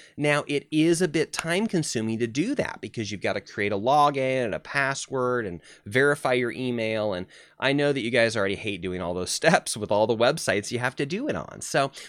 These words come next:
we do offer a service to help with this. If that's something, if you run the scan and you see a lot of stuff kinda out of whack and you want us to wave our magic wand, this service is only ninety-nine dollars a month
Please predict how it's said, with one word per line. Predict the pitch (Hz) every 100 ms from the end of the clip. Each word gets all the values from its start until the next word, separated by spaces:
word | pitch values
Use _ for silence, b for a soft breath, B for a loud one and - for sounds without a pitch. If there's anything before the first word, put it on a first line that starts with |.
| B
we | 147
do | 139 254
offer | 220 202 175 135
a |
service | - - 170 143 127
to | -
help | - - 143 165 175
with | 180
this. | 170 185 - B B -
If | 113 -
that's | 143 -
something, | - 185 180 180 170 B
if | 139 123
you | 180 269
run | 233 220
the | 202
scan | 190 - 151 151 147 156 B -
and | 117
you | 147
see | 170 185
a | 160
lot | 143 143
of | -
stuff | - 135 -
kinda | - 135 123
out | 120 117
of | 107
whack | 113 113 110 -
and | 101 104
you | 113 160
want | 147 135
us | 127 -
to | 101
wave | 95 107 120
our | 120 110
magic | 110 104 101 87
wand, | 87 95 95 98 B B
this | - 135
service | - 151 135 131 117
is | 107
only | 98 92
ninety-nine | 90 98 113 120 123
dollars | 123 117 113 123
a |
month | 113 87 92 -